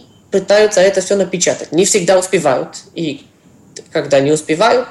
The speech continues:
и много чего они не успевают, специальные тифлопедагоги приходят, сидят и или печатают все, э, или на машинке брайлевской, или на компьютере, как, как удобно ребенку, или,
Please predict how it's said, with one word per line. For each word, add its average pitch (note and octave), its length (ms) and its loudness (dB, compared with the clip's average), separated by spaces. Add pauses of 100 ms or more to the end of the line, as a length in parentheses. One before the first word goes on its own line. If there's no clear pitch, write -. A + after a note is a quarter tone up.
(120)
и E3+ 160 0
много D#3 460 2
чего C#3+ 320 -2
они C#3 160 0
не C3 120 -2
успевают, C3 540 -2 (560)
специальные E3+ 560 2
тифлопедагоги E3+ 1080 0
приходят, G3 600 0
сидят E3 500 -2
и E3+ 100 -6
или F3+ 320 -2
печатают E3+ 540 -2
все, C#3 340 -2 (540)
э, B2 320 -6 (140)
или F3+ 320 -2
на D3 100 2
машинке D3+ 440 0
брайлевской, C3+ 540 0
или D3+ 300 -6
на A#2+ 160 -6
компьютере, C#3 560 -6
как, D#3+ 240 -4 (140)
как - 160 -4
удобно C#3 380 -2
ребенку, A3+ 600 -4 (440)
или, G#3 540 2